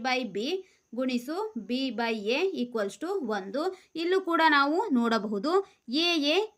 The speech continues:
ಛೇದ ಹೋಗುತ್ತದೆ, ಬಿ ಬಿ ಛೇದ ಹೋಗುತ್ತದೆ. ಇಲ್ಲಿ ಸಂಖ್ಯೆಗಳನ್ನು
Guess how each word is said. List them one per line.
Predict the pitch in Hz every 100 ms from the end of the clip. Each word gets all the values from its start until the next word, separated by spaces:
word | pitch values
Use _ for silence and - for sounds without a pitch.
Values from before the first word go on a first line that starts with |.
| _
ಛೇದ | 277 247 247 247
ಹೋಗುತ್ತದೆ, | 208 208 214 214 311 392 - 208
ಬಿ | 285 285
ಬಿ | 240 370 427 -
ಛೇದ | 226 220 233
ಹೋಗುತ್ತದೆ. | 202 180 185 196 311 381 - _ _ _ -
ಇಲ್ಲಿ | 381 392 466 480
ಸಂಖ್ಯೆಗಳನ್ನು | 339 381 415 427 349 349 330